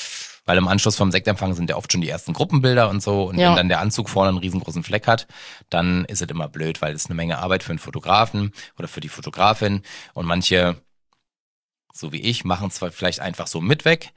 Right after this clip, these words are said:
Speaker 1: und manche sagen aber vielleicht, nee, das kann ich nicht machen, weil es ist echt viel Aufwand, weil es dauert manchmal wirklich richtig lange
Speaker 2: Mhm.
Speaker 1: und dann berechnen sie es vielleicht, dann kostet es auch noch Geld. Naja.
Speaker 2: Okay.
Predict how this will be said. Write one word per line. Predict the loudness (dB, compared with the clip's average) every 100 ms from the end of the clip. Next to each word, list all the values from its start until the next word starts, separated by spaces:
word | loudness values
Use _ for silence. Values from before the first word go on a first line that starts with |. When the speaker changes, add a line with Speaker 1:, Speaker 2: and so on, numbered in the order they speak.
| -20 -20 -8
Speaker 1:
und | -4
manche | -2 -2
sagen | 2 4 4
aber | 0 -2
vielleicht, | -4 -4 -2
nee, | -2
das | -2 -6
kann | -4 -4
ich |
nicht | -2
machen, | -2 0 0
weil | 0
es | -4
ist | -10
echt | -8
viel | -6
Aufwand, | -4 0 0 0 -4
weil | -4
es | 2
dauert | 4 2
manchmal | -4 -8 -6
wirklich | -6 -2 -2
richtig | -2 2
lange | 4 6 4
Speaker 2:
Mhm. | 2
Speaker 1:
und | -4
dann | -6 -6
berechnen | -4 -4 -2
sie |
es | -4
vielleicht, | -2 -2 -2
dann | -6
kostet | -2 -4 -4
es |
auch | -8
noch | -4
Geld. | 0 -2 -4 -14 -12 -14 -12
Naja. | -12 -10 -12 -14 _ _ _ _ -20
Speaker 2:
Okay. | -14 -8 -8